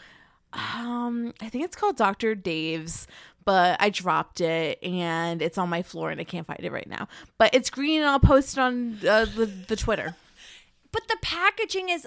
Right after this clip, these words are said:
Speaker 2: ugly.
Speaker 1: It doesn't
Speaker 2: The
Speaker 1: matter.
Speaker 2: packaging is, like,
Speaker 1: It
Speaker 2: black
Speaker 1: doesn't matter.
Speaker 2: and green.
Speaker 1: It's so good. It's so good.
Speaker 2: Ugh.
Speaker 1: It saves
Speaker 2: Well, the
Speaker 1: your
Speaker 2: other
Speaker 1: lips.
Speaker 2: good thing about the Nivea
Speaker 1: No, but, like,
Speaker 2: The other good
Speaker 1: also
Speaker 2: thing about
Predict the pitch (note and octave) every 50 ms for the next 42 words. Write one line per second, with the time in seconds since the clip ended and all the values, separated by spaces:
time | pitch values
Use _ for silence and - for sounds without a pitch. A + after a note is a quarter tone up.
0 | - - C4 D4 D#4+ F4 F#4 - D4+ C#4+ C#4+ C4 A#3 G3+ G3+ G3 F3+ E3 F3 F#3+
1 | G3+ A3 G#3+ - _ - - - _ _ _ _ _ _ _ _ _ _ _ _
2 | _ - A#4 A#4 - A#4 A#4+ B4 B4+ C5+ C5 - A4 G#4+ G#4+ E4+ - C5 A#4+ A4
3 | G4 F#4+ G4 G4+ G4 F#4+ - - D#4+ D4+ D4+ C#4+ D4 C4+ - - - - _ _
4 | - F#4+ F#4 A#3+ - F4+ B3 C4+ D#4+ G4+ F#4 F#4+ G4 G4 G4 E4+ C#4+ B3 A#3+ C#4+
5 | D4 C#4 B3 G#3+ G3 F#3+ D4+ - G#3 A3 A#3+ - - - - - D4+ D4 D4+ D4+
6 | D4+ D4+ C4+ A3 - B3+ C4 C4 B3 A#3+ A3+ G#3+ G3 G3 F#3+ F#3+ - - - -
7 | - - C#4 - - - - - C#4 B3 B3 C4+ D#4+ D4 - A#3 G#3+ G#3+ G#3+ G#3
8 | G#3+ A3 - - - - - - - A3 G#3 - - - - - C#4 C4+ C#4+ D4+
9 | D4 - F4+ F4+ F4 E4 - - A3+ A3 A3 A3+ A4 G4+ G#4 G#4 G4 G4 G4 -
10 | G4 F#4 E4+ D#4+ E4+ F#4 F4+ E4+ D#4+ D4+ C#4 - - - - - _ _ _ _
11 | _ - - - - - - - - - - - - C4 C#4+ E4+ D#4+ - - C#4
12 | C4+ C#4+ D4+ D4 F#4 G4+ A#3 B3 B3+ C4+ G#4+ G#4+ F#4 F4 E4